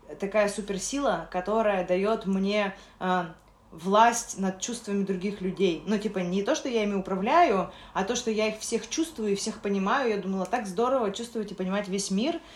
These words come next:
И люди ко мне из-за этого очень сильно тянутся, потому что как только какой-то диалог, типа, я просто достаточно сказать «привет»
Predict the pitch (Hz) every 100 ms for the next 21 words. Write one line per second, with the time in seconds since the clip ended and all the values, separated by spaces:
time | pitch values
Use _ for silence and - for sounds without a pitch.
0 | - - 196 220 226 214 208 202 - 208
1 | 294 311 269 233 220 202 202 - 190 214
2 | 214 208 202 202 - 214 190 202 233 269
3 | - 185 180 180 196 - 185 185 - -
4 | 226 247 269 208 190 196 196 214 202 240
5 | 320 - 214 180 208 220 254 196 202 240
6 | 240 - 196 214 202 - 190 202 262 339